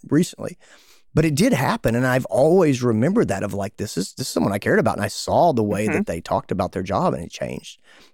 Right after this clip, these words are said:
Speaker 1: and it came back. And so
Speaker 2: Yeah.
Speaker 1: I, I see that a lot. And when we tell ourselves, and when other people tell us, "Oh my gosh, your job is, uh, sounds like a nightmare.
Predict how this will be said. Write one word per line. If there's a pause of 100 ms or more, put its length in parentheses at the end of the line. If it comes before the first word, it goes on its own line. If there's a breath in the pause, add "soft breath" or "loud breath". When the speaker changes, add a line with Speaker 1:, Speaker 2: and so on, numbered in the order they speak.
Speaker 1:
and
it
came
back. (420 soft breath)
And
so
Speaker 2:
Yeah. (100)
Speaker 1:
I,
I
see
that
a
lot. (480 soft breath)
And
when
we
tell
ourselves,
and
when
other
people
tell
us,
"Oh
my
gosh, (460 soft breath)
your
job
is, (260)
uh,
sounds
like
a
nightmare.